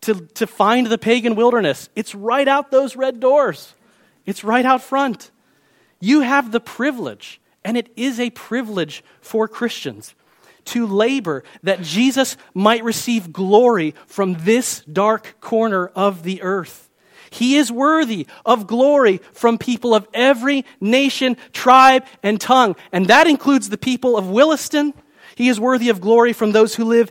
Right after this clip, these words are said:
in Essex Junction. He is worthy of glory from Burlington and from Colchester and Richmond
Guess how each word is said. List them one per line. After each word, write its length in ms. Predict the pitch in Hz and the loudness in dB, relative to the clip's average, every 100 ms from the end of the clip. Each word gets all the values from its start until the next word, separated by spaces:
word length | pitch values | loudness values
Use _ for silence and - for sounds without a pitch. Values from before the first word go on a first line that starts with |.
| - | -2
in 120 | 208 | -2
Essex 400 | 208 214 233 - | -2 -2 -6 -14
Junction. 640 | 170 208 269 - 294 277 - - | 0 2 2 0 -2 -2 -6 -6
He 140 | 247 269 | 0 2
is 120 | 214 | 2
worthy 420 | 247 302 302 285 | 0 0 2 0
of 120 | 220 | 0
glory 460 | 202 262 269 269 254 - | 0 2 4 2 -2 -10
from 240 | - 175 170 | -4 -4 0
Burlington 680 | 233 294 294 285 262 277 262 | 2 2 2 0 0 -2 -2
and 160 | 190 | -4
from 200 | - 160 | -4 -6
Colchester 760 | 156 254 277 - 269 247 - 240 - - | -4 -2 -2 0 -2 -2 -4 -6 -8 -8
and 240 | 156 156 | -6 -2
Richmond 540 | 180 - - 262 269 | -2 -2 -2 0 0